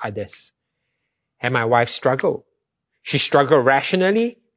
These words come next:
She struggled emotionally. "How could you, God, take away my sister in this manner?" And for a period, she struggled to go to church. She struggled to worship God. She struggled to open her mouth to sing songs of praises to him.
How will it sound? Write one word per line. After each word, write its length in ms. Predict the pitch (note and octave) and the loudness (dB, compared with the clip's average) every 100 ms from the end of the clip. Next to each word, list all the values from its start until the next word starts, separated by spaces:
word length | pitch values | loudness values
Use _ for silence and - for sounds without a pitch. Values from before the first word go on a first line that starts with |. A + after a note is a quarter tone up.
| _ | _
She 160 | - B2 | -8 -8
struggled 520 | - C#3 C3 C#3+ C#3 | 0 2 4 4 2
emotionally. 960 | A2+ G#2+ D3+ D3+ G3+ G3 G#3 A3 A3 _ _ _ _ | -2 4 4 6 4 4 4 2 0 _ _ _ _
"How 240 | - G3 G3 | 4 4 4
could 240 | F3 C3 | 0 0
you, 340 | C#3+ A3+ B3 | 2 6 6
God, 360 | D#3+ D#3+ D3+ D3 | 6 6 4 2
take 200 | F#3+ - | -2 2
away 320 | C3+ C3+ D3+ | 4 6 6
my 200 | C#3 G#2 | 4 -2
sister 520 | G2 - C#3 - C3 | -4 -4 -2 0 0
in 220 | C3 A2 G#2+ | 0 -4 -6
this 200 | A2+ - | -8 -8
manner?" 420 | G2 G2 F#2+ G2+ _ _ _ _ _ _ _ _ _ - - | -10 -10 -14 -18 _ _ _ _ _ _ _ _ _ -14 -4
And 160 | G#3 | 0
for 140 | G3+ A3 | 6 6
a 40 | |
period, 320 | A3 C4 A#3 | 6 6 6
she 100 | - | 2
struggled 400 | D#3+ - F3+ G3+ | 0 2 4 2
to 60 | F3 | 2
go 160 | D3+ F3 | 4 4
to 100 | D#3+ | 4
church. 500 | - A3+ - - - _ _ _ _ | 2 2 0 -10 -12 _ _ _ _
She 140 | - D#3 | -4 -2
struggled 420 | - D#3 D3 F3 | 2 2 2 0
to 80 | C#3 | 2
worship 360 | C#3 D#3 A#3 | 4 4 2
God. 280 | F3 F#3 G#2 - _ _ _ - | 2 2 0 -8 _ _ _ -4
She 140 | - | -2
struggled 460 | G3 - B3 A3+ B3 | 0 2 4 6 4
to 120 | G3+ | 6
open 340 | A#3 C4 E4 C4 | 6 6 6 6
her 80 | |
mouth 300 | G#3+ A#3+ G#3+ | 6 6 6
to 80 | F#3+ | 2
sing 280 | - A#3+ A3+ | 2 2 2
songs 420 | - B3 G#3+ E3 | 2 4 4 2
of 160 | D3+ - | 0 4
praises 460 | F3 F3 F3 D3 | 4 6 4 2
to 120 | - B2 | 0 0
him. 220 | C3 | 0